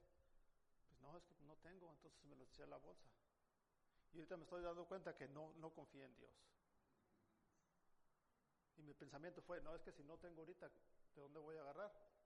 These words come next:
No puedo cambiar mi cheque hasta el martes.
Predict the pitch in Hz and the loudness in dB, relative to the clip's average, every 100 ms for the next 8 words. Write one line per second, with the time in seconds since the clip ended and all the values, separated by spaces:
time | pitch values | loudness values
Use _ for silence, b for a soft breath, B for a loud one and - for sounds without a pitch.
0 | - - - - - - - - - 143 | -20 -20 -20 -20 -20 -20 -20 -20 -12 -8
1 | 139 170 151 135 156 151 160 165 - 135 | 2 2 2 2 2 2 0 0 -2 -2
2 | 135 196 - | 0 0 0